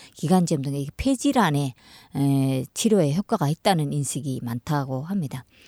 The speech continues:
그러니까 이런 인식으로 백살구 씨를 줍는 주민들도 있다고 북한 주민은 덧붙였습니다.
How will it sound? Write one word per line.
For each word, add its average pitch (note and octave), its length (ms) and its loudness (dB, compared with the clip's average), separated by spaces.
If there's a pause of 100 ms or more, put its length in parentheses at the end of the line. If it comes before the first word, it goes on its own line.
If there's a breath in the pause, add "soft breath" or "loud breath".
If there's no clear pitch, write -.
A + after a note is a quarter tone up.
(160 soft breath)
그러니까 - 100 -10
이런 F#3 280 4
인식으로 F3 680 2 (320 loud breath)
백살구 G#3+ 680 4
씨를 F#3+ 260 2
줍는 E3+ 360 2
주민들도 E3+ 760 0 (260 soft breath)
있다고 C3+ 560 -2
북한 D3+ 260 -4
주민은 C3+ 360 -6 (160)
덧붙였습니다. - 800 -12